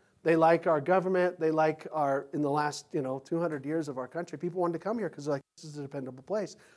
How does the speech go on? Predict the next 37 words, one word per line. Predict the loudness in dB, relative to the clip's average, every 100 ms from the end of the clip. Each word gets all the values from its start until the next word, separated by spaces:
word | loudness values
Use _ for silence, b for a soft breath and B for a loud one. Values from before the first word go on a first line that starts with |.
| b
This | 2 4
is | 0
a | 0
place | 4 2 0
of |
freedom. | 0 4 4 2 b b
This | -6 -6
is |
a | -8 _
place | -10 -4
that |
has | 6 6 6
some | 2 0 -2 b -10 -6
good | 6 6 8
government | 6 8 6 2
structure. | 4 8 8 8 2 0 b b
This | 0 0
is |
a | 0
place | 6 6
that | 6
has | 2
some | 2
good | 4 6
leaders," | 6 4 2
but | 4 2
it's | 2
getting | 2 4 4 2
corrupted, | 0 2 4 2 0 0
isn't | -2 -4 -10
it? | -14 _ _ _ _ _ _ _ _ _
A | 0
good | 6 8 8 8
thing, | 6 8 6 8
and | 8
a |
good, | 10 8 8 4 2